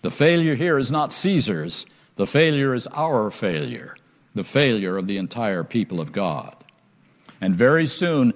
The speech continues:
voting blocks became more important and more effective than the power of persuasion.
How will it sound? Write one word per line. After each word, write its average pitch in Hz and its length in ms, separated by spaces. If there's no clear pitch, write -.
voting 156 600
blocks - 720
became 120 420
more 131 240
important 143 680
and 110 160
more 107 240
effective 107 680
than 101 140
the 90 80
power 92 380
of 82 100
persuasion. - 720